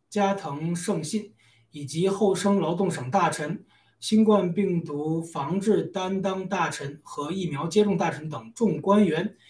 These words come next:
提起国家诉讼，要求被告取消根据《传染病预防及传染病患者医疗法》将新冠病毒作为指定传染的政令，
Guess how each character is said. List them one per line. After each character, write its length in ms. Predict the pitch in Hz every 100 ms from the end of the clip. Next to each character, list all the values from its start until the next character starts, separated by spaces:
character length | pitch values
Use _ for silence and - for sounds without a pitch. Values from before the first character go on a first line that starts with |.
| - _
提 220 | - 165
起 240 | 175 - 110
国 260 | - 175
家 220 | 160 180 180
诉 200 | - 160
讼， 280 | 202 - _ _ _ _ _ _ _
要 160 | 208 214
求 380 | 196 175 175 - _ _ _
被 240 | 240 - 147
告 260 | 175 - -
取 440 | - - 117 113
消 320 | - 202 196
根 240 | 196 202 185
据 460 | 196 180 151 - - _
《传 160 | - 165
染 220 | 190 143
病 180 | 170 170
预 160 | 190 165
防 400 | 147 147 196 -
及 500 | - 143 151 160 165
传 220 | - 160
染 180 | 156 123
病 180 | 160 160
患 320 | 156 202 156
者 220 | 127 117
医 140 | 156 180
疗 200 | 160 180
法》 360 | - - - _ - _ _
将 180 | - 202
新 240 | 202 226
冠 220 | 220 208 175
病 180 | 190
毒 240 | 156 160 208
作 220 | - 170
为 180 | 156 170
指 240 | - 127
定 220 | 147 175
传 260 | 151 - 165
染 160 | 156 127
的 80 |
政 220 | 131 190 170
令， 180 | 175